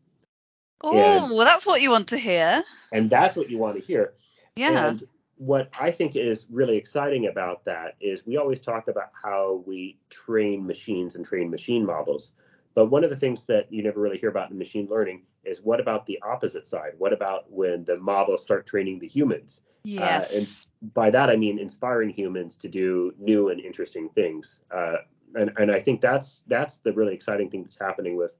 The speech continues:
Speaker 2: uh, with, um, A I and M L now. And in fact, if you look at, like, Chat G P T, and, uh, of course, we're, we'll feel threatened in some ways by what, uh, Chat G P T can do. But if you
Speaker 1: Mm.
Speaker 2: look at on the other side,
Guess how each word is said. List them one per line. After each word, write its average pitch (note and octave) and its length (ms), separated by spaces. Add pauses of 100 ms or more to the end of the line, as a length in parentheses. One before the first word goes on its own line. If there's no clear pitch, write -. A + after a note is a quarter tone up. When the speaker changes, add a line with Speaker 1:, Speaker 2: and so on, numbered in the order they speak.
(100)
Speaker 2:
uh, E2+ 260
with, F2+ 220 (500)
um, E2+ 340
A G2 140
I F2+ 220
and E2 140
M F2+ 160
L D#2+ 180
now. F#2 260
And F2 100
in E2 60
fact, F2 200
if F2 80
you F2+ 100
look G#2 180
at, G2+ 100
like, F#2+ 160
Chat G2 260
G F#2+ 120
P - 180
T, G2+ 380 (320)
and, F2+ 440
uh, F2+ 160
of A2 120
course, G#2 260
we're, G2 160
we'll F#2+ 320
feel F2 260
threatened G2+ 540
in G2+ 100
some F#2 220
ways F2+ 260
by E2+ 280
what, F2 340
uh, E2+ 120
Chat F2 280
G - 120
P - 140
T F2+ 320
can - 120
do. B2+ 280 (240)
But G#2+ 120
if G#2 80
you B2 60
Speaker 1:
Mm. C#3+ 40
Speaker 2:
look G3 140
at C3 60
on G#2+ 100
the A2+ 80
other E3 120
side, F#2 380